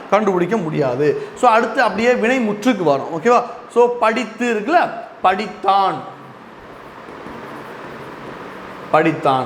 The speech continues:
அப்போ ஒரு வினை முற்று அப்படின்னா இது வந்து என்னது? படித்தான். ஓகேவா? இதே வந்து ஏவல் வினை முற்று அப்படின்னா என்னது? படிப்பாய். ஏவல் வினை முற்று அப்படின்னா என்னது? படிப்பாய்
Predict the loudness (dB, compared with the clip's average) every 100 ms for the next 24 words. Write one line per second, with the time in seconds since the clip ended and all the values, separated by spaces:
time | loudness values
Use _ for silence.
0 | -4 2 2 2 -6 -12 -4 4 4 4
1 | -4 -14 -8 0 2 4 2 0 2 4
2 | 4 4 2 2 -2 -12 -16 -4 0 2
3 | 0 0 -2 -4 -12 -18 -12 0 0 0
4 | -2 -2 0 0 -2 -10 -18 -20 -20 -20
5 | -18 -18 -12 -2 4 6 4 2 -10 -16
6 | -18 -18 -18 -12 0 6 6 6 4 4
7 | 2 -2 -10 -14 -4 4 6 6 4 0
8 | -2 -4 -4 -4 -6 0 0 2 2 0
9 | 2 0 0 2 2 0 2 4 6 4
10 | 2 -6 -12 -20 -12 0 4 6 4 2
11 | 0 -2 -2 -4 0 2 2 2 2 2
12 | 0 -10 0 2 2 -4 2 6 6 4